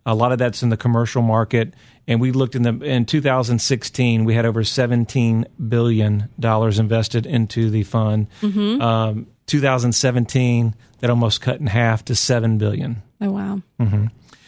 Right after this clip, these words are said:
Speaker 1: So we're seeing a lot of that in the, uh, commercial market, and what we're expecting with that, um,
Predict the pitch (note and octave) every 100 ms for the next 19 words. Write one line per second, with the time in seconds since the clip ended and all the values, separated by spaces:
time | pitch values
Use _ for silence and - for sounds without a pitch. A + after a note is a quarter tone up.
0 | - - - D3 C#3+ A#3 G#3 D#3+ D#3 D3
1 | C#3+ C#3 B2+ B2 A#2+ A2+ C3+ D3 C#3+ B2+
2 | B2 B2 C3 A#2+ A#2+ A#2+ C#3+ C3 C3 A#2
3 | - - C#3+ C3+ B2+ A#2 B2 A#2 A#2 -
4 | - - - B2 A#2+ A2+ A2+ - - -